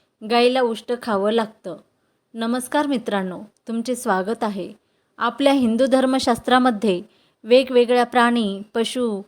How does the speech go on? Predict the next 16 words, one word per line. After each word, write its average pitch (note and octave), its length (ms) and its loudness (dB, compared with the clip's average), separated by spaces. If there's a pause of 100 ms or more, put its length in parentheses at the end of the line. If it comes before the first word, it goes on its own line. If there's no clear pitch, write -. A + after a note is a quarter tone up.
(160)
यांना B3 360 0
सर्वसाधारणपणे A#3+ 1200 0 (400)
एक B3 240 -2
वेगळेच A3 760 4
महत्त्व A#3+ 360 -4
देण्यात A3 400 0
आलेले G3+ 340 0
आहे. A3+ 320 -2 (680)
प्रत्येक A#3+ 480 -4
प्राणी, A3 460 -2 (220)
पशु A3+ 440 -4 (360)
हा B3 80 -2
प्रत्येक B3 560 -4
देवाचा A#3+ 400 0
अवतार A3 400 0
आहे, G#3 360 0